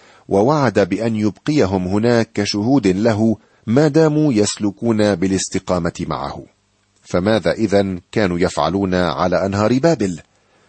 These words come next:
أنهار بابل المقصودة هنا هي الفروع والقنوات. يبدو أن هذا الشعب هو الذي حفر القنوات النابعة من نهري دجلة والفرات في القديم، وقد كانت هذه القنوات تستخدم لري الأراضي الزراعية،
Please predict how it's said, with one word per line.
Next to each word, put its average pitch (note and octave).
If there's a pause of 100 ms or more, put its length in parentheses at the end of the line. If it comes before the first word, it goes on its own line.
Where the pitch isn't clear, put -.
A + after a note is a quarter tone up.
(240)
أنهار E3+
بابل G#2
المقصودة G#2
هنا G#2
هي A2+
الفروع G2
والقنوات. F2 (520)
يبدو F#2+
أن G#2+
هذا F#2
الشعب F#2+
هو A#2
الذي F2+
حفر E2+
القنوات F2+
النابعة E2+
من E2
نهري E2
دجلة D#2
والفرات F2+
في -
القديم، G#2+ (600)
وقد G#2
كانت E3+
هذه A2+
القنوات G#2
تستخدم F#2+
لري F2
الأراضي E2+
الزراعية، D2+